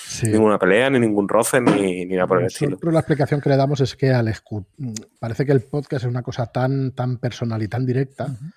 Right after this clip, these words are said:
Speaker 1: que conoces a la persona y entonces el trato es
Speaker 3: Sí.
Speaker 1: distinto, ¿no? Si no, si no la conoces como en redes, que a veces, pues eso, tiene alguna pala-, palabra más alta que otra, pues aquí no pasa, es que no pasa demasiado, por no decir que no pasa nunca, no, pues siempre se, se intenta hablar y tal, y,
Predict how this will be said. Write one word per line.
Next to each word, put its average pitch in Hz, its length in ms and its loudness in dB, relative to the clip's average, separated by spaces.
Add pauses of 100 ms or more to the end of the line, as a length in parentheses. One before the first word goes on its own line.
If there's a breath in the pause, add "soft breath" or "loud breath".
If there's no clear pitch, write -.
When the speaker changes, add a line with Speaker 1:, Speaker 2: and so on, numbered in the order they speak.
(160 loud breath)
Speaker 1:
que 101 140 -10
conoces 120 340 -4
a - 20 -2
la 117 140 -2
persona 95 420 -8
y 87 60 -8
entonces 104 460 -10 (300 soft breath)
el 90 120 -12
trato 98 280 -6
es 110 40 -2
Speaker 3:
Sí. 170 60 2
Speaker 1:
distinto, 101 360 -4
¿no? 107 140 -8
Si 95 140 -8
no, 92 500 -8 (320 soft breath)
si - 140 -8
no 104 100 -4
la 110 100 -2
conoces 104 440 -4
como 98 200 -8
en 95 80 -8
redes, 113 240 -4
que 107 100 -8
a - 20 -2
veces, 110 260 -4
pues 98 160 -12
eso, 92 180 -10
tiene 92 280 -10 (400 soft breath)
alguna 110 260 -4
pala-, 104 240 -4 (180)
palabra 110 280 -4
más 110 120 -6
alta 110 200 -6
que 107 80 -6
otra, 117 180 -4
pues 117 180 -6
aquí 110 200 -6
no 123 160 0
pasa, 110 500 -4 (580 soft breath)
es - 120 -14
que 156 100 -2
no 156 80 4
pasa 123 220 0
demasiado, 101 520 -2
por 92 120 -8
no 101 80 -4
decir 101 240 -6
que 104 80 -4
no 95 100 -4
pasa 92 220 -10
nunca, 107 340 -4
no, 101 380 -4 (560 soft breath)
pues 104 180 -8
siempre 110 220 -2
se, 107 580 0
se 101 340 -4
intenta 104 380 -4
hablar 135 280 2
y 120 60 4
tal, 143 220 0
y, 110 160 -2